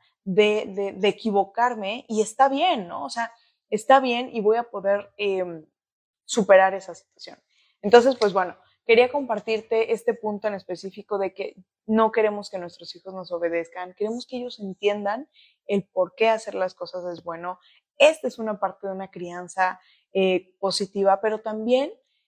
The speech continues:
es algo bien importante porque les estamos sentando las bases de un futuro, del cómo ellos van a poder reaccionar ante las situaciones, de cómo se van a hablar a sí mismos,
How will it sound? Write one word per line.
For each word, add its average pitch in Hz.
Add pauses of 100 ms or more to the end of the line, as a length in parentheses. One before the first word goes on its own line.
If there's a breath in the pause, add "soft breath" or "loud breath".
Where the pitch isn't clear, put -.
(140)
es -
algo 277
bien 240
importante 190
porque 202
les 208
estamos 233
sentando 202
las 190
bases - (300)
de 196
un 202
futuro, - (240)
del 208
cómo 247
ellos 233
van 214
a 214
poder 196
reaccionar 196
ante 202
las 165
situaciones, 165
de 185
cómo 247
se -
van 190
a 190
hablar 190
a 190
sí 190
mismos, 180